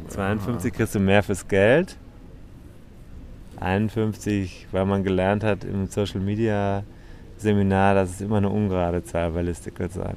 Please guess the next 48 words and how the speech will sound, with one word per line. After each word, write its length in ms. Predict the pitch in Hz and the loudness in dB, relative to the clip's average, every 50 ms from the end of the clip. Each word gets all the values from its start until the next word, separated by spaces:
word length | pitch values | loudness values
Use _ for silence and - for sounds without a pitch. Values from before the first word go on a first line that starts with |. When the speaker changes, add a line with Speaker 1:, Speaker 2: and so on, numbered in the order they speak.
| 92 | -6
Speaker 1:
muss, 140 | 90 87 85 - - - | -8 -8 -8 -10 -10 -10
oder 120 | - 90 | -8 -4
Speaker 2:
Hm. 60 | - - | -4 -4
Speaker 1:
was? 180 | 85 82 - - - - - - - - - - | -4 -6 -8 -12 -14 -16 -16 -16 -16 -16 -14 -10
Speaker 2:
Hm. 180 | 101 95 87 80 80 - - - - - - - - - 90 87 87 87 82 82 - - - | -8 -6 -6 -6 -8 -10 -12 -14 -14 -14 -14 -12 -10 -6 -6 -4 -4 -6 -8 -10 -12 -12 -10
Speaker 1:
Ja. 60 | 101 | -8
Speaker 2:
Ja, 60 | 98 95 | -6 -4
Speaker 1:
Also, 180 | - 98 98 101 | -2 0 2 4
Speaker 2:
sieben 80 | 107 107 | 4 4
Speaker 1:
liebe 140 | 123 127 123 | 6 6 6
Speaker 2:
oder 80 | 117 110 | 6 8
Speaker 1:
Hörerinnen 440 | 113 123 127 127 117 113 110 113 113 117 | 6 6 6 6 4 4 4 4 4 4
Speaker 2:
elf. 40 | 113 | 4
Speaker 1:
und 100 | 101 104 110 | 2 2 4
Hörer, 360 | 113 120 123 123 117 110 107 101 - 92 98 107 101 98 98 98 98 104 | 4 4 6 6 4 4 2 0 -4 -6 -6 -6 -6 -6 -8 -8 -4 0
gebt 180 | 123 135 - | 0 0 2
mal 140 | 135 117 101 | 2 0 0
Feedback. 500 | - - 127 135 - - 123 110 107 98 101 | 0 0 -2 -4 -2 0 0 0 2 2 0
Was 200 | 101 110 107 - | 0 -2 0 -2
hättet 200 | 123 110 101 95 | -4 -4 -2 -2
ihr 100 | 107 113 | 0 0
lieber 240 | 117 120 117 107 101 | 2 2 2 2 2
auf 60 | 95 | 2
dem 160 | 98 101 92 92 | 0 -2 -2 -4
Cover 400 | - - 117 113 113 120 123 110 | -4 -4 -2 -2 -2 -2 -4 -6
stehen? 360 | - - - 110 104 104 110 110 107 - - - - - - - - | -8 -8 -6 -4 -4 -4 -4 -6 -8 -12 -14 -14 -16 -16 -16 -12 -2
Vielleicht 240 | - 107 104 - - | 0 0 0 0 0
kann 160 | - 127 123 | -2 -2 -2
man 80 | 113 - | 0 2
ja 140 | - 143 127 | 2 4 4
noch 120 | 120 123 | 6 6
was 160 | 117 113 - - | 4 4 2 0
ändern. 480 | 85 110 117 117 104 95 98 110 143 - - - - - - - - - - - - - - 104 | -2 -2 -2 0 0 0 -2 -2 -4 -6 -10 -16 -18 -18 -18 -18 -16 -16 -16 -16 -16 -12 -10 -8
Also 140 | 104 101 | -6 -2
bei 100 | 95 101 | 2 4
Speaker 2:
Ja, 60 | 107 107 | 4 4
Speaker 1:
dem 120 | 104 101 | 6 4
letzten 260 | 101 101 107 - - 104 | 4 2 2 2 0 0
Speaker 2:
na, 60 | 104 | 2
Speaker 1:
Buch 60 | 101 | 4
Speaker 2:
dann 120 | 101 98 | 6 6
Speaker 1:
war 80 | 110 113 | 8 8
Speaker 2:
wäre 120 | 123 123 | 8 8
Speaker 1:
ja 60 | 120 110 | 6 6
Speaker 2:
sechsundfünfzig 1000 | 98 101 113 127 - - - 120 98 - - 92 87 - - - 98 - - | 6 6 4 4 4 0 -2 -2 0 -2 -2 -4 -4 -6 -8 -10 -10 -10 -12
gut 320 | - - 104 101 117 127 - | -8 -6 -2 -2 -2 -2 -4
für 160 | - - 107 | -4 -4 -4
jede 720 | 101 92 95 101 104 95 101 98 95 95 92 92 85 - | -2 -2 -2 -2 0 0 0 0 2 2 0 0 -2 -4